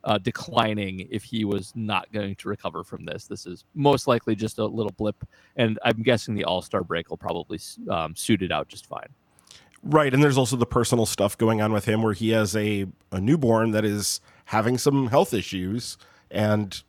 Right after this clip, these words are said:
Speaker 2: it was a difficult pregnancy, and he left the team for a time at one point during the season. So there's all that stuff going on, too. And he, he said even before this latest bit of blow up that he was begging out of the All-Star game so he could go home and spend time with his family,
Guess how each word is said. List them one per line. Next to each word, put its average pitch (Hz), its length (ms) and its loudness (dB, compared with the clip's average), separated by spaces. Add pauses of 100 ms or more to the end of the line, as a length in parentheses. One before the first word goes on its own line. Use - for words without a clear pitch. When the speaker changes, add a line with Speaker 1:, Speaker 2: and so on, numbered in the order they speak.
(120)
Speaker 2:
it 80 140 -6
was 98 120 -6
a 110 60 -2
difficult 110 380 -4
pregnancy, 135 400 0
and 92 80 -4
he 107 120 -4
left 98 280 -4
the 113 80 -6
team 156 300 0
for 95 180 -4
a - 40 -6
time 95 440 -2 (420)
at 113 180 2
one 110 160 0
point 104 260 -2
during 107 220 0
the 104 80 -2
season. 95 540 -4 (320)
So 123 300 4
there's 127 240 2
all 160 140 6
that 120 280 2
stuff - 240 -2
going 107 240 0
on, 95 100 -4
too. 170 140 0
And 117 100 4
he, 107 200 0 (260)
he 143 160 -2
said 151 400 4
even 147 240 4
before 165 380 4
this 110 360 0 (200)
latest 107 640 -2
bit 110 120 0
of 95 120 -2
blow 107 240 0
up 104 180 -2 (300)
that 123 140 4
he 131 140 2
was 117 200 2
begging 120 340 2
out 110 140 2
of 101 40 -10
the 110 60 -2
All-Star 110 320 0
game 98 180 -4
so 107 120 -4
he 98 40 -4
could 95 120 -10
go 104 160 0
home 107 140 0
and 87 100 -8
spend 104 200 -2
time 110 160 0
with 98 80 -6
his 95 100 -10
family, 113 480 -4